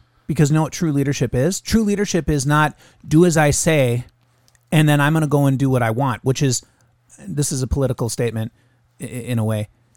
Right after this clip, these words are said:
That's every single leader we have in the nation right now,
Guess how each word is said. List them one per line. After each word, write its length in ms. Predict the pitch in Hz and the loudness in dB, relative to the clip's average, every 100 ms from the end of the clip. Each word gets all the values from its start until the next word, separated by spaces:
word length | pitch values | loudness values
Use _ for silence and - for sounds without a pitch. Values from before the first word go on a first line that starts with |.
| - | -4
That's 260 | 131 - - | -2 -2 -2
every 340 | 143 139 156 | -2 0 0
single 380 | 143 156 147 139 | 0 0 2 2
leader 260 | 135 131 123 | 2 2 0
we 160 | 120 | 0
have 240 | 110 123 117 | 0 -2 0
in 80 | |
the 80 | 117 | -2
nation 340 | 117 117 - 110 | 0 -2 -4 -6
right 140 | 101 | -6
now, 220 | 95 87 | -8 -12